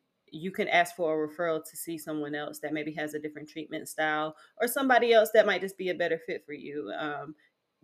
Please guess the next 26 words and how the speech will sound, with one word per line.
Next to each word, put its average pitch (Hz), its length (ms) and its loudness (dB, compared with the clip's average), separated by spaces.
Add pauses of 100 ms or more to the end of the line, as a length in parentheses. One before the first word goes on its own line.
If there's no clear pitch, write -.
I'm 185 140 -2
sure 190 280 0
therapists 175 500 0
have 165 160 2
their 175 120 0
network 160 360 -2
of 160 120 -6
friends 160 600 -4
that 160 220 2
are 156 300 -2
other 160 180 -2
therapists, 156 600 -2
and 156 100 -10
so 165 120 -2
they 170 120 -2
may 175 140 -2
know 165 180 2
someone 160 440 -4
that 156 180 0
may 156 320 -6
be 175 140 -6
more 160 180 -4
suitable 196 440 -6
for - 160 -10
you. 147 260 -12
So 151 440 -2